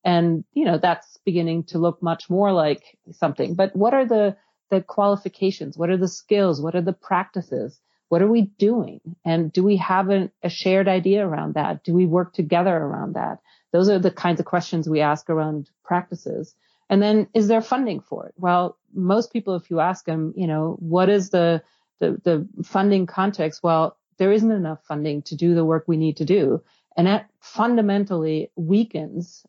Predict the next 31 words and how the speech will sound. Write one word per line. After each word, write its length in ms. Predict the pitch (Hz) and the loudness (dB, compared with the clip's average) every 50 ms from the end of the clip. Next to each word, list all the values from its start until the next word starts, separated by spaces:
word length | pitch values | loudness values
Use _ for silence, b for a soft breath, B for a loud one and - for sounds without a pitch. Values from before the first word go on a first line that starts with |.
| _ | _
or 220 | - 165 160 160 156 | -2 0 0 0 0
takes 400 | - - - 180 180 170 - - | -2 -2 0 0 0 0 0 0
away 220 | 185 175 175 170 | 2 4 4 4
the 100 | 170 170 | 2 2
foundation 640 | - - 165 160 160 - 160 180 196 - - 165 156 | 0 0 -2 -2 0 0 0 0 0 0 -2 -6 -4
on 140 | 156 160 151 | -4 -4 -2
which 280 | 151 165 160 - - - | 0 -2 -2 -2 -2 0
you 100 | 185 180 | 0 0
can 340 | - - 170 160 156 156 b b b b b b _ | 2 0 2 2 0 0 b b b b b b _
actually 400 | - 165 175 - - - 185 180 | -6 -6 -4 -6 -2 0 2 2
do 220 | 165 151 175 180 180 | 2 2 2 2 4
the 120 | 175 170 | 4 4
work 360 | 175 202 220 190 - - _ _ | 4 2 2 0 -2 -6 _ _
that 140 | 165 165 160 | -2 -2 -2
a 60 | 160 | -2
field 300 | - _ 180 165 160 151 | -4 _ -2 -2 0 0
would 180 | 151 156 156 156 | 0 -2 -2 0
do. 300 | 165 156 143 - - - _ _ _ _ _ | 0 0 0 0 -4 -6 _ _ _ _ _
It's 140 | 208 202 - | -12 -4 0
like, 300 | 226 214 202 202 - - - | 0 0 0 0 -4 -4 0
imagine 420 | 196 202 208 220 214 240 226 214 | 0 2 2 2 2 2 0 2
you 120 | 196 196 190 | 2 0 0
just 320 | - 202 196 196 - _ _ _ _ | 0 -2 -2 -2 -4 _ _ _ _
took 180 | - 220 220 226 | -4 -4 -2 0
away 340 | 214 190 190 185 185 - - _ | 0 2 2 0 0 -2 -2 _
all 160 | 185 185 190 | 0 0 2
the 80 | 190 190 | 0 -2
funding 340 | - - 185 180 180 180 175 | -2 -2 -2 -2 -2 -2 -4
for 120 | - 175 | -6 -8
public 320 | - - 170 156 165 156 | -6 -4 -2 -2 -2 -2
health. 400 | - 185 175 156 - - _ _ | 0 -2 -2 -2 -2 -6 _ _